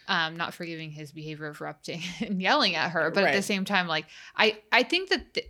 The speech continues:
Speaker 1: like, this spiral makes more sense for her, but they don't develop it.
Speaker 2: Right, right, right. 'Cause, like, Pacey's, like, jokes that he was troubled back then.
Speaker 1: She
Speaker 2: And
Speaker 1: just
Speaker 2: she's
Speaker 1: calls him a
Speaker 2: like,
Speaker 1: dumbass.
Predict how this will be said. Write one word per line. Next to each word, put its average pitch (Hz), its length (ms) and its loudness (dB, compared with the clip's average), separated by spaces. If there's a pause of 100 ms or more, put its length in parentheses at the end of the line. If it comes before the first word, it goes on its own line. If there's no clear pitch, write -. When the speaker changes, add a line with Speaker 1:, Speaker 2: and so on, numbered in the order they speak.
(140)
Speaker 1:
like, 185 340 2
this 285 200 2
spiral 214 540 2
makes 180 380 -4
more 156 220 -8
sense 240 580 -2
for 175 160 -6
her, 170 160 -2
but 160 120 -4
they 165 120 0
don't 196 280 -4
develop 165 680 -4
it. - 280 -8
Speaker 2:
Right, 349 220 8
right, 247 160 8
right. 262 320 6 (160)
'Cause, 311 220 4
like, 339 340 4 (120)
Pacey's, 349 440 6
like, 208 260 6
jokes 220 380 4
that 208 140 2
he 202 120 -2
was 175 160 0
troubled 185 440 4
back 151 260 0
then. 131 460 -4 (360)
Speaker 1:
She - 140 4
Speaker 2:
And 247 220 8
Speaker 1:
just 392 140 4
Speaker 2:
she's - 100 6
Speaker 1:
calls 247 220 6
him 226 100 8
a 185 60 8
Speaker 2:
like, 180 140 0
Speaker 1:
dumbass. 214 300 2